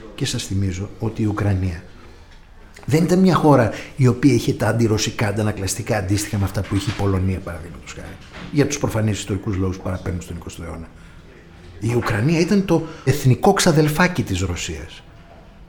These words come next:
Ο Πούτιν, με αυτό το φοβερό διάγγελμα που έκανε την προηγούμενη του πολέμου, απέδωσε όλες τις ευθύνες τάχα μου στον Λένιν και την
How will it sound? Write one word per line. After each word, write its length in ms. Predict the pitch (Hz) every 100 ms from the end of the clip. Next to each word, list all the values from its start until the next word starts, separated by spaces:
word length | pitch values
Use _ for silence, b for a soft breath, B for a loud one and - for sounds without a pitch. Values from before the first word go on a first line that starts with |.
| - -
Ο 100 | -
Πούτιν, 420 | 180 175 127 147
με 100 | 143
αυτό 160 | -
το 80 | 175
φοβερό 280 | 165 131 147
διάγγελμα 500 | 175 160 143 120 110
που 160 | 104 104
έκανε 320 | 107 101 98
την 180 | 98 101
προηγούμενη 540 | 101 92 156 156 131
του 140 | -
πολέμου, 560 | - 95 95 90 101 165 - B B B B - - - - - -
απέδωσε 500 | - 165 185 160 196
όλες 200 | 196 151
τις 120 | -
ευθύνες 400 | 127 - 131 113
τάχα 260 | 139 -
μου 100 | 117
στον 240 | 98 - 110
Λένιν 460 | 110 113 101 120
και 100 | 127
την 240 | 104 107